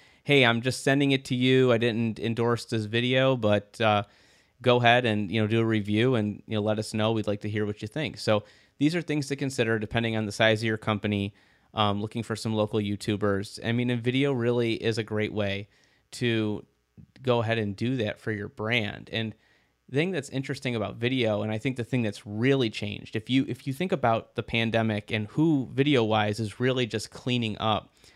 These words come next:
you really have to just stop and think about video conferencing. I know we had those two podcasts on Zoom, and I'm sure you're tired of hearing Zoom at this point, but the reality of it is this slide that came from the quarter three report I talked about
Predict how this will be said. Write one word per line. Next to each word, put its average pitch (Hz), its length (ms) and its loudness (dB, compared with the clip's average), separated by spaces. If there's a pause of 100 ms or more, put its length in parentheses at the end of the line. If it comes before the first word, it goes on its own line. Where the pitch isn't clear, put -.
(320)
you 120 120 -2
really 180 260 2
have 160 220 -2
to 110 100 -4
just 110 220 -4
stop 107 380 0
and 104 120 -4
think 107 160 -2
about 101 260 -2
video 104 280 -2
conferencing. 101 680 -8
I 120 80 4
know 139 140 4
we 147 100 2
had 131 160 2
those 110 180 -2
two 117 180 -4
podcasts 117 760 -2
on 104 120 -2
Zoom, 101 380 0 (400)
and 110 540 4
I'm 113 140 0
sure 135 160 0
you're 127 140 4
tired 120 340 4
of 107 80 -4
hearing 123 360 0
Zoom 117 320 0
at 104 120 -2
this - 200 -6
point, 101 420 -4 (100)
but 113 280 6 (520)
the 123 100 2
reality 127 420 4
of 117 100 2
it 110 60 2
is 107 280 4
this 127 300 0
slide 131 500 2
that 101 140 -2
came 117 180 -2
from 117 160 -4
the 113 80 -6
quarter 113 280 -2
three 110 180 -4
report 107 440 0
I 101 100 -2
talked - 380 -2
about 107 380 2